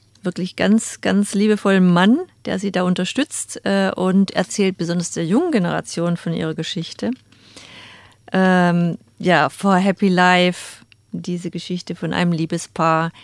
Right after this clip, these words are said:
in Brüssel, er Pakistani, sie Algerierin, äh, die eben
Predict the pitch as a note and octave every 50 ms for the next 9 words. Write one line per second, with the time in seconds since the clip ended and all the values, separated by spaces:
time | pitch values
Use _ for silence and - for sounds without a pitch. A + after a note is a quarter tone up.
0 | - - - - _ _ _ _ - F3+ F3 E3+ E3 D#3 - - D3+ F3+ G3 -
1 | - G#3 G3 G3 G3 F3+ - - D3+ D#3+ E3 F3 - - F3 - F3+ F3 - -
2 | F3+ F3 F3 F3+ F3+ F3+ F3+ F3+ F3+ F3 - - E3+ E3 D#3+ - E3 E3 D#3 E3+
3 | F3 F3+ F#3 F#3 F3+ F3 E3+ D#3+ E3 F3 E3+ E3+ F3 F3+ F3+ - - - - -
4 | - - - - _ _ - - D#3+ D#3+ D#3+ D#3+ D#3+ _ - - F3 E3+ - -
5 | D#3 D#3+ - E3 E3 E3 D#3+